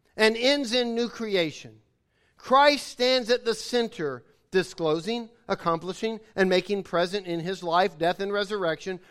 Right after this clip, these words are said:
where universal history is going." It's going to resurrection. That is the gospel.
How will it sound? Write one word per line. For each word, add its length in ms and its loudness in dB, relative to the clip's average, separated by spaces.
where 460 2
universal 600 -2
history 480 -6
is 220 -8
going." 440 0
It's 100 -20
going 240 0
to 60 -4
resurrection. 640 -6
That 400 8
is 360 6
the 120 0
gospel. 600 4